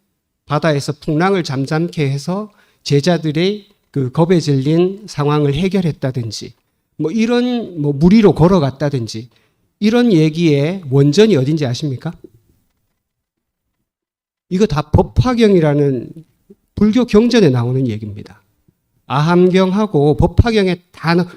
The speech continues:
거의 토시 하나 안 틀립니다. 다 있는 얘기입니다. 우리가 예수의 본질을 안다고 할 때, 그러면 예수가 이런 배경을 가지고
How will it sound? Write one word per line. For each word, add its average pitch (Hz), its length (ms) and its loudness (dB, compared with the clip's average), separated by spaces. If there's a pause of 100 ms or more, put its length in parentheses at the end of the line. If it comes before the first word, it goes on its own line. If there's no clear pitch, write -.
(200)
거의 226 380 4
토시 - 340 0
하나 220 240 0
안 127 160 -6
틀립니다. 127 540 -6 (840)
다 131 240 -6
있는 175 260 2
얘기입니다. 98 500 -8 (1500)
우리가 185 380 4
예수의 180 560 0
본질을 208 720 0
안다고 147 400 -4
할 139 200 -6
때, 127 460 -10 (460)
그러면 147 640 -4 (560)
예수가 196 720 -2
이런 226 400 -2
배경을 185 520 2
가지고 151 840 -6